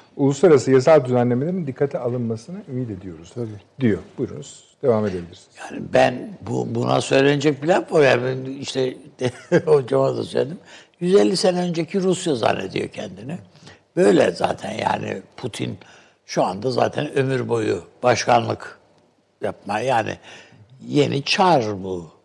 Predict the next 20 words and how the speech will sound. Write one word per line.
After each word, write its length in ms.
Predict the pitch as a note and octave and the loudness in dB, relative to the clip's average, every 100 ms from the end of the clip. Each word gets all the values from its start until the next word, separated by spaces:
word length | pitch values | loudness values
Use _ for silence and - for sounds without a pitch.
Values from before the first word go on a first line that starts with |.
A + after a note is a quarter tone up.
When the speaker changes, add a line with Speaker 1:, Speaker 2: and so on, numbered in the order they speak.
| _ | _
Speaker 3:
bir 120 | G#2 | -4
bakıma. 580 | G2 F2+ F2+ F2+ E2+ - _ _ | -2 -4 -10 -14 -14 -16 _ _
Speaker 1:
Peki. 140 | G2 F2+ _ _ _ _ _ _ _ _ _ _ - _ _ _ _ _ _ | -16 -16 _ _ _ _ _ _ _ _ _ _ -20 _ _ _ _ _ _
Süleyman 180 | - G2+ | -14 -12
Hocam 200 | G2+ F#2+ | -10 -10
bir 60 | F#2+ | -10
şey 100 | G#2 | -14
diyecek 200 | G2+ G#2 _ | -14 -20 _
misiniz 220 | _ G2+ G2+ | _ -20 -18
bununla 220 | F#2+ G2+ | -18 -12
ilgili? 120 | F#2+ | 0
Speaker 2:
Yani 260 | A#2 C3 C3 | 2 4 2
şimdi, 600 | - B2 B2 B2+ B2+ A2 B2+ | -2 -6 0 2 2 0 -6
e, 60 | B2 A#2 A2 A2 A2 - _ _ _ _ | -2 0 2 -2 -6 -20 _ _ _ _
şu 520 | - - D3+ D3+ C#3+ - _ | -20 0 2 2 0 -10 _
kilise 520 | - A#2+ C3+ - C#3 A#2+ | -10 -8 -6 2 2 4
değil 300 | C3+ D3 B2 | 2 4 4
de 220 | G#2 G#2 - | 6 4 -2
mesela 440 | A#2+ - A2 G#2 | -6 -2 -2 0
mabet 840 | F#2+ A2+ A#2 A2 A#2 A2+ - - | 2 4 6 6 4 4 -10 -14